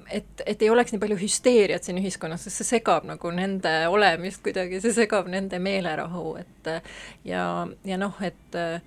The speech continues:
ekre on nagu nõme, aga nõmed on ka need, kes ekre vastu protesteerivad, sellepärast et, äh,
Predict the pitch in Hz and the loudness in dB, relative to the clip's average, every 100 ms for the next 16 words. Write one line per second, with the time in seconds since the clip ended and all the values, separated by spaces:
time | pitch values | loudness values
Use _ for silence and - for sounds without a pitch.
0 | - - - - - 214 262 302 294 247 | -18 -20 -20 -20 -4 -2 0 2 4 4
1 | 233 226 214 220 214 196 180 180 185 208 | 2 0 0 2 4 4 2 2 2 2
2 | 208 180 170 175 190 185 170 190 - 160 | 2 0 -2 0 0 -2 -4 -2 0 0
3 | 165 165 160 160 170 - 254 277 214 185 | 0 -4 -6 -6 -6 0 2 6 4 4
4 | 185 196 185 175 170 - 196 - - 185 | 0 0 0 0 -2 -4 -6 -8 -8 -4
5 | 165 170 165 170 165 175 - | -2 -4 -4 -6 -6 -8 -10